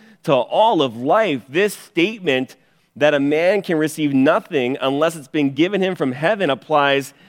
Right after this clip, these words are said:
to everything. God is absolutely sovereign over everything that a person has. He's sovereign over a man's intellectual abilities. He's sovereign over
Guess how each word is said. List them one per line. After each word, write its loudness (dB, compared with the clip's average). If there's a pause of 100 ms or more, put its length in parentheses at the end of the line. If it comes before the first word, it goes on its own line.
(240)
to -2
everything. -4 (720)
God 2
is -4 (120)
absolutely -4
sovereign -2
over 0 (340)
everything -2
that 2
a 2
person -2
has. -2
He's -8
sovereign -2
over 0
a 0
man's -2 (400)
intellectual 0
abilities. -2
He's -6
sovereign -2
over 0